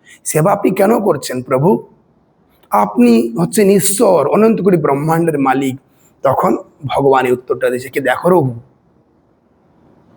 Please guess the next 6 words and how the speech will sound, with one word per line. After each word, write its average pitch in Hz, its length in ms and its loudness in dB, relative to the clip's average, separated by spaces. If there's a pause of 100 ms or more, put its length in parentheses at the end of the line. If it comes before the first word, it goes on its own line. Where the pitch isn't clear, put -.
(1000)
যেভাবে 151 480 2
তুমি 175 360 0
আমার 190 200 2
সেবা 190 240 0
করার 196 320 0
জন্য 196 480 -2